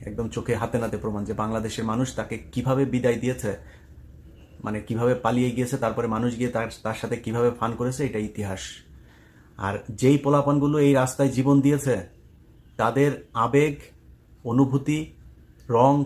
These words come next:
তামাশা সব কিছুকে মূল্য দিতে হবে। আপনাদের মতো এই বালের সুশীল আমার দরকার নাই। সংসদে গিয়ে সিগারেট খাইছে দেখে এই জন্য খুব গায়ে লাগে না?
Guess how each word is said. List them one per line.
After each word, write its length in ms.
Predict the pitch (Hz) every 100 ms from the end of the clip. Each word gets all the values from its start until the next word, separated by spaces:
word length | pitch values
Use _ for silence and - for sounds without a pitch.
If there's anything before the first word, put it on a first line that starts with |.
| 139
তামাশা 420 | 120 139 135 143
সব 280 | - 135 -
কিছুকে 300 | 139 135 127
মূল্য 280 | 117 117 107
দিতে 200 | 104 104
হবে। 100 | 104
আপনাদের 300 | - 113 117
মতো 200 | 120 120
এই 60 |
বালের 240 | 113 113 117
সুশীল 320 | - 110 117
আমার 180 | 110 98
দরকার 260 | 107 101
নাই। 160 | 92 - - - - - - - - - - - -
সংসদে 480 | - 131 139 165 156
গিয়ে 160 | 156 151
সিগারেট 420 | 143 143 151 -
খাইছে 240 | 143 139
দেখে 200 | 143 143
এই 60 | 139
জন্য 200 | 131 135
খুব 200 | 143 123
গায়ে 180 | 131 127
লাগে 220 | 120 110
না? 200 | 123